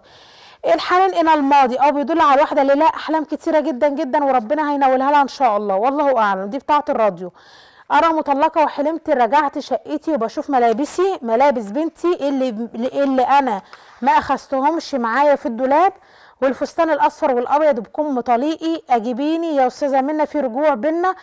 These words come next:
ان شاء الله، ولكن لسه في تفكير من الزوج لانه مهموم، فما تستعجليش برضه لان عندنا اللون الاصفر في الدولاب، فبيدل على الزوج المهموم، ولكن بامر الله في فرصه للرجوع والله اعلم. معي امراه عمي، معي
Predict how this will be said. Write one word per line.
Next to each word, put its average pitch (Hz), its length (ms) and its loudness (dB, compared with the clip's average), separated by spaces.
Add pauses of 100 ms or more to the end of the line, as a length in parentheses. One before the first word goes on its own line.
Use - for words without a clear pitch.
(360)
ان 277 120 -2
شاء 311 280 2
الله، 269 180 4
ولكن 302 360 2
لسه 311 220 -4
في 311 120 -6
تفكير 320 360 -2
من 302 160 -2
الزوج 285 380 -2
لانه 339 280 0
مهموم، 254 600 -2
فما 320 420 -2
تستعجليش 285 520 -2
برضه 220 300 0
لان 294 200 0
عندنا 277 300 0
اللون 285 220 -2
الاصفر 294 300 -4
في - 120 -8
الدولاب، 226 360 -2
فبيدل 262 360 -2
على 247 260 4
الزوج 233 640 -4
المهموم، 254 640 -2 (460)
ولكن 269 300 0
بامر 269 260 2
الله 269 160 2
في 302 160 -6
فرصه 277 340 -4
للرجوع 214 380 -4
والله 247 360 0
اعلم. 196 320 -2 (1160)
معي 320 380 2
امراه 285 420 2
عمي، 247 480 0
معي 330 360 -2